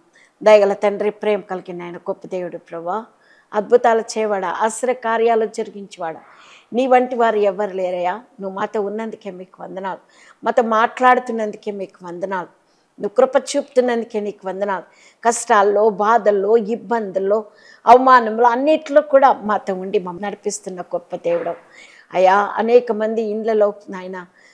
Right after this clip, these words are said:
వారి బంధువుల్ని పోగొట్టుకున్నారయ్యా, వారి కుటుంబీకుల్ని పోగొట్టుకున్నారయ్యా, ఎంతో వేదనతో, దుఃఖంతో, బాధతో ఉన్నారయ్యా. వారిని కనికరించమని ప్రార్థిస్తున్నాం. అయ్యా, వర్షాల వల్ల, తుఫాన్ల వల్ల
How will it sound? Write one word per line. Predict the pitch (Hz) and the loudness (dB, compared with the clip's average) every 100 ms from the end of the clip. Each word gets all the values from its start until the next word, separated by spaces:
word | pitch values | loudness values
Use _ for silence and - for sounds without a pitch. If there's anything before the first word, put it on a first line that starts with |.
| _ - | _ 2
వారి | 233 | 4
బంధువుల్ని | 220 254 254 269 262 269 | 8 8 8 6 6 0
పోగొట్టుకున్నారయ్యా, | 262 226 214 208 _ 196 190 185 180 180 _ _ _ _ - | 0 -2 -2 -8 _ -10 -8 -8 -8 -12 _ _ _ _ -4
వారి | 190 | -4
కుటుంబీకుల్ని | 196 220 233 220 220 214 214 | -2 0 2 0 -2 -6 -8
పోగొట్టుకున్నారయ్యా, | _ 202 190 190 - 190 180 180 175 175 _ _ _ _ - | _ -8 -8 -12 -16 -12 -10 -10 -12 -16 _ _ _ _ -10
ఎంతో | 208 233 247 | 0 6 8
వేదనతో, | 233 233 247 254 247 233 | 10 10 8 4 4 4
దుఃఖంతో, | 220 - 240 240 233 214 | 0 -6 -10 -6 -4 -4
బాధతో | 185 185 214 240 233 208 | -4 -4 -2 -2 -4 -10
ఉన్నారయ్యా. | 185 190 180 180 180 _ _ _ _ - | -8 -10 -8 -10 -12 _ _ _ _ -4
వారిని | 196 190 | -4 -2
కనికరించమని | 220 226 240 233 233 - 220 208 | -4 -2 0 0 0 -10 -8 -8
ప్రార్థిస్తున్నాం. | 196 185 175 170 180 - 185 180 185 _ _ _ _ _ | -8 -10 -10 -12 -16 -14 -12 -12 -14 _ _ _ _ _
అయ్యా, | 190 190 | 2 2
వర్షాల | 190 208 202 220 202 196 | 2 -2 -2 -2 0 -2
వల్ల, | 196 190 180 180 - | -4 -4 -6 -8 -6
తుఫాన్ల | 220 240 226 220 202 | -4 0 0 -2 -4
వల్ల | 185 185 190 | -4 -4 -4